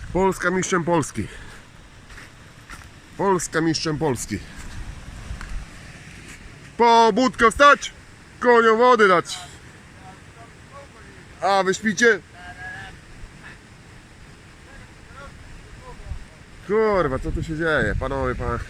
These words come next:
panie i panowie. Szkoda, że musimy już kończyć nasz spływ. Milion kilometrów.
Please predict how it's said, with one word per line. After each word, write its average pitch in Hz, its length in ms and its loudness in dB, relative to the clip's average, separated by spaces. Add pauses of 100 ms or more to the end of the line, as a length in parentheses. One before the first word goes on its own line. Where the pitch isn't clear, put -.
(120)
panie 120 340 -6
i 110 40 -6
panowie. 113 320 -6 (1800)
Szkoda, 143 260 -2
że 101 100 -8
musimy 110 360 -6
już 113 140 -6
kończyć 151 380 -6
nasz 143 260 -8
spływ. 165 380 -4 (4000)
Milion 208 340 0
kilometrów. 202 720 0